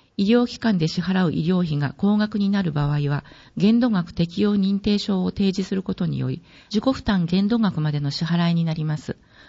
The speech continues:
この限度額適用認定証が七月末で有効期限を迎えるため、八月以降も必要な人は手続きをしてください。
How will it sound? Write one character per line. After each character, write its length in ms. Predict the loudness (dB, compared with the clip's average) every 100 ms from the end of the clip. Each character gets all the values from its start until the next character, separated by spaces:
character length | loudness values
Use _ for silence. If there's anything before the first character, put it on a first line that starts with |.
| -10
こ 120 | -2
の 180 | 0 0 -2 -4
限 220 | 2 4
度 100 | 4
額 220 | 2 -2 -2
適 300 | -4 -2 0
用 100 | 0
認 240 | 2 0
定 180 | 0 -2
証 240 | 0 -2
が 160 | -2 -4 -8 _ -14
七 180 | -2 0
月 240 | 0 0
末 240 | 0 0
で 120 | -2 -2
有 200 | 0 -2
効 220 | 0 -2
期 140 | 0
限 180 | 0 0
を 60 | 0
迎 280 | -2 0 0
え 40 |
る 100 | 0
た 140 | -2
め、 140 | -2 -4 -8 -20 -8
八 260 | -4 0
月 220 | 0 0
以 120 | -2 -2
降 200 | 0 0
も 120 | 0
必 240 | -4 -2
要 100 | 0
な 140 | 0 -2
人 180 | 0
は 80 | -2
手 140 | 0 -4
続 200 | -4 -4
き 140 | -4
を 60 | -4
し 80 |
て 80 | -4
く 100 | -6
だ 100 | -6
さ 180 | -4
い。 80 | -6